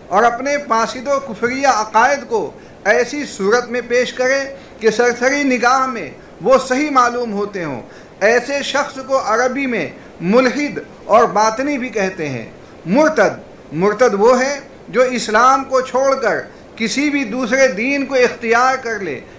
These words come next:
या इस्लाम से निकल जाए। सामईन, काफिरों की किस्में जानने और मुर्तद की तारीफ समझने के बाद अब इन मुर्तदों का तारुफ भी सुन लीजिए।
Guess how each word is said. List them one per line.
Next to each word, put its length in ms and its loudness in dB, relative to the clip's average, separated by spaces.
या 260 4
इस्लाम 420 0
से 120 -8
निकल 320 -4
जाए। 320 -4
सामईन, 720 2
काफिरों 500 4
की 140 -8
किस्में 460 -4
जानने 460 0
और 340 6
मुर्तद 360 -2
की 180 -6
तारीफ 460 0
समझने 480 -2
के 160 2
बाद 460 2
अब 180 2
इन 140 -4
मुर्तदों 540 -2
का 160 2
तारुफ 440 0
भी 140 -8
सुन 220 -6
लीजिए। 360 -4